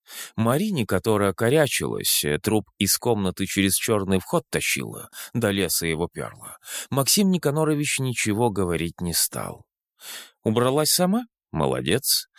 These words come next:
Полезная тётка. Не прогадал левая рука, когда её в няньки нанял. Но и в этом случае определить, откуда и почему заказу пришёл убийца, не получилось.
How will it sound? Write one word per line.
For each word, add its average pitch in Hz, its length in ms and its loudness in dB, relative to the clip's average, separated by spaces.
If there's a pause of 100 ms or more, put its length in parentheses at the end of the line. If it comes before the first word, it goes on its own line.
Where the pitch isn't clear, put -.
(260)
Полезная 135 640 2
тётка. - 640 -6 (400)
Не 151 160 2
прогадал 147 760 2
левая 90 440 0
рука, 87 340 0
когда 82 340 -6
её 80 240 -2
в 78 80 -2
няньки 65 440 -8
нанял. - 600 -14 (460)
Но 170 160 2
и 214 60 4
в 175 80 0
этом 170 220 2
случае 156 540 2
определить, 117 800 2
откуда 113 580 0
и 71 80 0
почему 107 540 2 (120)
заказу 110 640 0
пришёл 92 400 0
убийца, 165 600 2 (260)
не 120 400 4
получилось. - 960 0